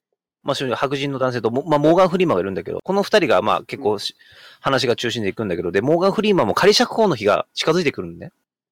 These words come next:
Speaker 2: モーガン・フリー、
Speaker 1: そしたら、
Speaker 2: うん。
Speaker 1: モーガン・フリーマンもか-、まあ、何十年も、あの、いて、
Speaker 2: うん。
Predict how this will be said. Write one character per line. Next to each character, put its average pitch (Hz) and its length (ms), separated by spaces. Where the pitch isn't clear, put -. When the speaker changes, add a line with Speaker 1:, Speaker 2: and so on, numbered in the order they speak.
Speaker 2:
モ 254 240
ー - 20
ガ 285 140
ン・ 285 60
フ - 0
リ - 0
ー、 - 0
Speaker 1:
そ - 0
し - 20
た 277 80
ら、 185 340
Speaker 2:
う 208 120
ん。 143 200
Speaker 1:
モ 143 140
ー - 20
ガ 156 100
ン・ 160 60
フ 180 80
リ 185 80
ー - 20
マ 156 80
ン 123 60
も 110 80
か-、 - 180
ま 139 160
あ、 110 60
何 139 180
十 156 140
年 143 120
も、 113 220
あ 110 120
の、 101 380
い 113 120
て、 147 360
Speaker 2:
う 143 100
ん。 117 180